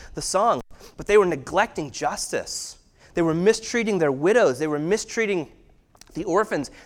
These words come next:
they weren't loving their neighbor. And you know what God said to that? "I hate that.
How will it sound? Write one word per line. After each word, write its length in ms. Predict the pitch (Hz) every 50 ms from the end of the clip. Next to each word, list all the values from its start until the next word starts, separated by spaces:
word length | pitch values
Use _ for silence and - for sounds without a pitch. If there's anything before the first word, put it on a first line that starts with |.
| - -
they 100 | 170 165
weren't 440 | 147 147 160 202 233 226 175 135
loving 420 | 131 143 160 175 208 214 208 175 156
their 140 | 151 143 135
neighbor. 360 | 139 160 196 240 202 139 113
And 160 | 113 127 156
you 60 | 170
know 80 | 202 247
what 160 | 254 185 -
God 300 | - 160 180 214 208 175
said 320 | - - - 226 208 214
to 80 | - 269
that? 260 | 269 277 285 277 - - - - - - _ -
"I 140 | - 190 196
hate 800 | - - - - - - - - 139 151 180 226 - - -
that. 260 | - 90 82 82 87